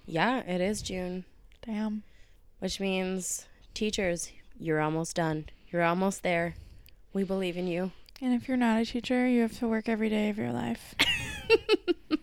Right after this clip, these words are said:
Speaker 2: So.
Speaker 1: So, sorry? Question mark? <laughs>
Speaker 2: Got nothing to look forward to. I'm just kidding.
Speaker 1: Oh my God, that's so <laughs> sad.
Speaker 2: I'm totally kidding.
Speaker 1: Um,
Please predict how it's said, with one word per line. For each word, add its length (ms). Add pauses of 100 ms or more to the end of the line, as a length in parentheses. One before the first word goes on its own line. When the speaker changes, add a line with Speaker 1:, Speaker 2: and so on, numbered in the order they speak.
(1500)
Speaker 2:
So. 260 (500)
Speaker 1:
So, 580 (500)
sorry? 580 (140)
Question 340
mark? 260 (220)
<laughs> 220
Speaker 2:
Got 160
nothing 380
to 80
look 200
forward 380
to. 140
I'm 240
just 220
kidding. 260
Speaker 1:
Oh 200
my 60
God, 180
that's 500
so 100
<laughs> 40
sad. 240
Speaker 2:
I'm 220
totally 320
kidding. 260 (1800)
Speaker 1:
Um, 640